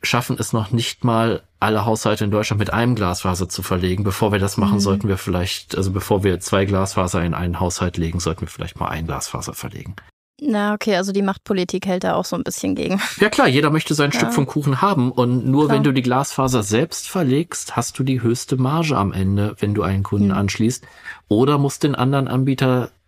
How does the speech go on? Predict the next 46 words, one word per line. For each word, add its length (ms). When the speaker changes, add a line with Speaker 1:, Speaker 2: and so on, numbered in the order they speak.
Speaker 1:
zwingen, 720
bei 160
dir 140
eine 140
Vorleistung 500
einzukaufen. 580
Auch 100
dann 180
verdienst 420
du 60
Geld. 220
Also 160
jeder 420
Anbieter 400
hat 180
erstmal 380
wirklich 260
das 260
Interesse, 720
seine 340
Glasfaserleitung 1120
in 160
den 160
Haushalt 500
zu 180
legen. 280
Aber 160
es 120
muss 160
sich 180
eben 280
rechnen. 260
Speaker 2:
Hm. 300
Interesse 840
sollen 160
ja 80
nachher 240
auch 80
die 80
Kunden 460
haben, 560
bei 100
denen 160
das 140
Glasfaser 520
ankommt. 520